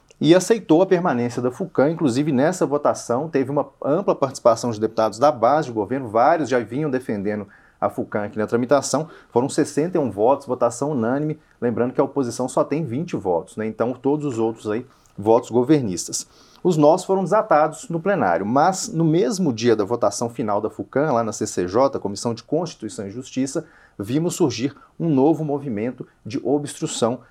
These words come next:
da oposição, que é sobre um projeto em que o Estado faz o décimo primeiro aditamento da renegociação da dívida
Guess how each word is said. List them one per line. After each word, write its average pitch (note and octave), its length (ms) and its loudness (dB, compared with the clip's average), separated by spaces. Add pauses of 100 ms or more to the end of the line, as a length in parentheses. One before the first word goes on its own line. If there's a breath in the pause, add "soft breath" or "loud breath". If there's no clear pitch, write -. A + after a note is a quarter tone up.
(140 soft breath)
da A#2 180 6
oposição, C#3 640 2
que - 120 0
é E3 40 4
sobre E3 280 0
um E3+ 40 -2
projeto C3+ 560 2
em A#2+ 40 -2
que A#2+ 100 -12
o - 20 -2
Estado B2 540 -2 (320 soft breath)
faz C3 440 2
o D#3 80 0
décimo E3 520 4
primeiro C3+ 380 0
aditamento D#3 760 0
da C3+ 100 0
renegociação C#3+ 720 -2
da D#3+ 140 4
dívida A#2 580 -4